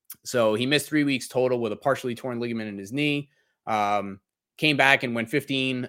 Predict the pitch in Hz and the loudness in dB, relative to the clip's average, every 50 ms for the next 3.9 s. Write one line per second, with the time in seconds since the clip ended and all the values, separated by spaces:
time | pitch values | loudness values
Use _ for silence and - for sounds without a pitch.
0 | - - 123 117 113 113 113 123 143 139 135 135 117 - 123 - - 143 135 131 | -10 -8 -4 -2 -2 -2 0 2 2 2 2 0 -8 -8 -8 -4 0 0 0 0
1 | - 135 123 117 120 123 123 120 123 117 - _ - 117 101 98 - - 147 131 | -2 -2 -2 0 2 2 2 2 0 -2 -6 _ -12 -12 -10 -10 -6 -4 -4 0
2 | - 135 127 - - - 120 120 117 113 113 110 107 113 120 117 110 - 127 113 | 2 0 0 0 -2 -4 -2 -2 -2 -4 -6 -6 -6 -6 -6 -6 -4 -2 -2 -2
3 | - - - 104 - 117 104 101 101 107 131 143 139 135 131 131 127 - | -2 -6 -14 -10 -4 -4 -2 -2 -2 2 4 6 8 8 6 6 2 -2